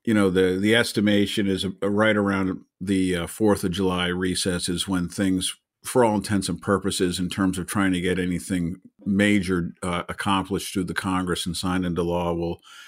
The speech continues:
the chances of anything like that happening are virtually nil. <clears throat> Just to give you some perspective, the House was in session last year for about a hundred and thirty-five, maybe a-, at most a hundred and forty days. This year, the House is set to be in session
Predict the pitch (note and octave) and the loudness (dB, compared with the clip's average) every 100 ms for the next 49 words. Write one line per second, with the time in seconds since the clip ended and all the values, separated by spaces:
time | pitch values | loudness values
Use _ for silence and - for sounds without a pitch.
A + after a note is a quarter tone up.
0 | - - - - - - - F#2+ - G2+ | -20 -20 -20 -20 -20 -16 -4 -2 2 2
1 | F#2+ F2 F#2+ F2+ F#2+ F#2 F2 F2 E2+ F2 | 0 -2 -2 -2 0 -2 -2 -4 -4 -4
2 | E2+ F#2 F2+ E2+ E2+ F#2 F2+ G2 F2+ F2+ | -4 -4 -4 -4 -2 -2 -2 -2 -2 -2
3 | G2+ F#2+ F#2+ F#2 F#2 - D#3+ D3+ A2+ F#2+ | -2 0 2 0 -2 2 4 6 4 2
4 | D3 D3 C3+ A2+ G#2 G#2 G2 F#2+ - A#2 | 2 4 4 4 4 2 0 -4 -2 2
5 | G#2+ - F#2+ F2+ _ - - - - _ | 2 2 -2 -2 _ -20 -20 -20 -20 _
6 | G2+ G2 A#2+ A#2+ A#2+ G#2 G2+ G2 - G#2 | -2 0 2 2 2 2 2 0 2 2
7 | - G2 G2 G2+ G#2 G2+ - G#2 G2+ F#2+ | 2 0 2 2 0 -2 -4 0 0 0
8 | - G2 F#2 F#2+ F#2+ F#2+ F2+ G2+ G2+ D#2+ | 0 0 2 2 0 0 0 2 2 0
9 | - G2+ G2 F#2 G2+ G2+ F#2+ F#2 G2 F#2+ | 2 4 4 0 -2 0 0 2 0 2
10 | F#2 E2+ F2+ F#2+ G2+ F#2+ - F2 F#2+ F#2 | -2 -4 -6 0 0 0 -2 -4 -2 -2
11 | D#2 - G2+ F2+ F2 F#2 F#2 F2+ F2 - | -4 -2 0 0 2 2 4 2 -4 -12
12 | _ _ _ _ _ _ _ _ - G#2+ | _ _ _ _ _ _ _ _ 2 2
13 | G2+ A2 G2 F#2+ F#2+ F#2+ F#2+ F#2+ - G2+ | 4 4 4 2 0 -2 0 -2 0 0
14 | - F2+ G2 F#2 - G2 F#2 G2 F2+ | 0 0 2 2 0 0 0 -2 -2